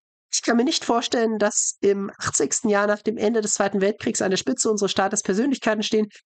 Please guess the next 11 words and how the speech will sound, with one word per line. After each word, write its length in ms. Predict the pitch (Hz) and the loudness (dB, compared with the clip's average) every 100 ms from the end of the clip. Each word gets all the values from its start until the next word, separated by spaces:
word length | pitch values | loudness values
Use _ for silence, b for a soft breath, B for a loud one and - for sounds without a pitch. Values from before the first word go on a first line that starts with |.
| - | -6
die 100 | 180 | -2
Grundsätze, 800 | 185 196 277 320 269 226 - 226 | 0 0 0 0 0 0 0 0
auf 120 | 202 - | -2 0
denen 180 | 214 | 0
unsere 240 | 196 196 185 | 2 0 0
Staatsräson 640 | - 196 196 208 196 185 | 2 0 0 -2 0 0
fußt, 420 | - 254 247 - | 0 0 0 0
auf 120 | 190 - | -4 0
diese 280 | 226 240 190 | 2 2 4
Weise 260 | 185 185 | 2 2
mit 180 | 185 | -2